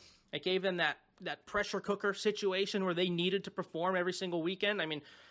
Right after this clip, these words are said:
what can get more pressurized than Abu Dhabi last year? You, you need, you need to finish ahead of one guy, and <laughs> that's all you need. And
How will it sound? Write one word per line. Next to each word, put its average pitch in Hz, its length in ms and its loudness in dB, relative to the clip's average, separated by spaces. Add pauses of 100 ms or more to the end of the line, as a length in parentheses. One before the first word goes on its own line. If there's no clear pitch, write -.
(320)
what 190 220 6
can 185 120 -2
get 190 220 4
more 185 180 8
pressurized 175 600 4
than 165 80 0
Abu 170 240 6
Dhabi 170 280 6
last 131 360 0
year? 127 120 -4
You, 135 300 -6
you 165 120 -4
need, 175 280 0 (500)
you 180 120 0
need 196 120 4
to 170 80 -2
finish 202 260 4
ahead 190 180 8
of 160 100 8
one 196 220 8
guy, 185 320 8 (180)
and 175 300 4
<laughs> 180 200 4
that's 185 200 2
all 196 120 6
you 180 160 0
need. 180 240 2
And 151 200 -2